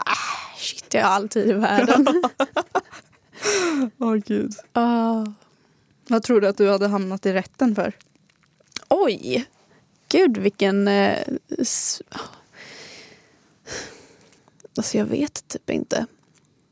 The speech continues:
Speaker 2: Nej, det är en svår fråga. För du känns inte som en person som...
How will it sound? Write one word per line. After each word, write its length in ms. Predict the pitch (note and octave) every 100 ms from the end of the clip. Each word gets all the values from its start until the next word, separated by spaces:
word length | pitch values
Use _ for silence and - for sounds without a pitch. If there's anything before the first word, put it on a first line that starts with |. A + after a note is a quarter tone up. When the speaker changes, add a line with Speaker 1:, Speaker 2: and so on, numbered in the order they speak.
| _ _ _ _ _ _ -
Speaker 2:
Nej, 240 | G#3 A3
det 100 | A3
är 20 |
en 60 | B3+
svår 200 | - A3+
fråga. 400 | G3+ F#3+ G3 G#3 - _ _ _ _ _ _ _ _ _ _
För 80 | -
du 120 | A3+
känns 200 | C4 C#4
inte 260 | D4 C#4 C4+
som 140 | E4
en 100 | E4+
person 320 | E4 D#4+ B3+ G#3+
som... 220 | G3+